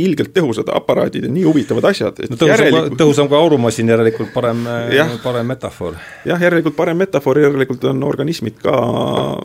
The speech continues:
Speaker 1: algoritmid ja, ja noh, see on, no ma, mina ütlen kohe, see on, see on vale. <laughs> Ei ole.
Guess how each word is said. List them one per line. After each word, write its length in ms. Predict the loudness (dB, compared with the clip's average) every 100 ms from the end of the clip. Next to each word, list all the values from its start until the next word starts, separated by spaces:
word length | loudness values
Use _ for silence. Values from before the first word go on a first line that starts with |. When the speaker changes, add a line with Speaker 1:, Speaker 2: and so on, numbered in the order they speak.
| -14 -6 -2
Speaker 1:
algoritmid 560 | 2 0 0 -6 -8 -12 -16 -8
ja, 300 | 0 0 0
ja 220 | -2 -2
noh, 160 | -4 -6
see 200 | -4 -2
on, 160 | 0 -2 -4 -6 -12 -20 _ _ _ _ _ _ -20 -10
no 240 | -2 2
ma, 80 | 2 2
mina 240 | 2 0
ütlen 160 | -2 -2
kohe, 160 | 0
see 140 | 0 -2
on, 60 | 0
see 80 | 0
on 60 |
vale. 220 | 2 0 -2 -8 -12
<laughs> 140 | -2
Ei 300 | -2 -2 0
ole. 220 | 0 0